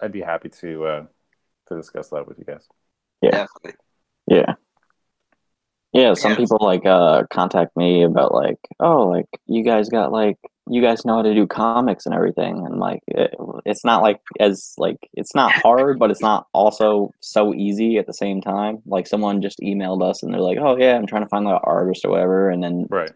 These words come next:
Speaker 2: people are telling me to, like, find an agent. Like, you don't need an agent to find
Speaker 1: Also,
Speaker 2: an
Speaker 1: good luck
Speaker 2: artist.
Speaker 1: finding an agent.
Speaker 2: Yeah,
Speaker 3: Yeah,
Speaker 2: like, I,
Speaker 3: right? <laughs>
Speaker 2: yeah, I,
Speaker 1: <laughs>
Speaker 2: I know one, I know one guy that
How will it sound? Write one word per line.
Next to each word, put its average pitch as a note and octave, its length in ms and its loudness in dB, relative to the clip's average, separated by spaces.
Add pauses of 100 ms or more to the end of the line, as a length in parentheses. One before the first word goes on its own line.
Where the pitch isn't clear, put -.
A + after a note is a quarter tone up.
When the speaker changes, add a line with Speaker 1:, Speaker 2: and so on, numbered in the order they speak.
Speaker 2:
people G2 220 0
are F#2 80 2
telling G2 300 -4
me F#2+ 120 -2
to, F2 220 -2
like, E2 240 -4
find F2 300 -2
an - 100 -4
agent. F2+ 460 -2
Like, - 200 -10
you C#3 60 0
don't B3 160 -2
need G#2 240 2
an F#2 140 -2
agent F#2 500 -2 (540)
to - 80 -10
find E3 180 2
Speaker 1:
Also, E3 120 -4
Speaker 2:
an B2 40 -2
Speaker 1:
good C3+ 160 0
luck B2+ 200 2
Speaker 2:
artist. - 80 -20
Speaker 1:
finding A2+ 360 -6
an F#2+ 80 -10
agent. F#2+ 580 -12
Speaker 2:
Yeah, G2+ 300 4
Speaker 3:
Yeah, - 160 4
Speaker 2:
like, - 20 0
I, A2+ 80 4
Speaker 3:
right? F#3 280 4
<laughs> - 320 -2
Speaker 2:
yeah, B2+ 320 4 (100)
I, B2+ 160 4
Speaker 1:
<laughs> C3 140 2
Speaker 2:
I B2+ 40 2
know C3 140 4
one, A#2 540 2
I A#2+ 80 -2
know A#2+ 120 2
one A2 300 2
guy G#2 380 4
that F2 260 -2